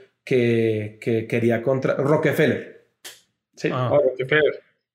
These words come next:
Speaker 1: Para mí es, es, ahorita está pasando lo mismo con este tipo de empresas en, en algún, en un, en un activo similar que son los datos, ¿sí?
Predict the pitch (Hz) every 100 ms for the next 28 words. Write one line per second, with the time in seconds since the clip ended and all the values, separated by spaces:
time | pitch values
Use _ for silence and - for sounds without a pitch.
0 | - 151 143 151 165 180 175 175 175 170
1 | 165 - 147 139 165 175 175 170 170 170
2 | 147 131 135 147 147 117 139 131 131 139
3 | 120 113 117 117 123 - - 143 135 -
4 | - 135 127 120 123 131 143 139 123 123
5 | 123 123 135 139 - 196 175 170 160 127
6 | 135 - 175 123 117 120 127 123 - -
7 | - 160 -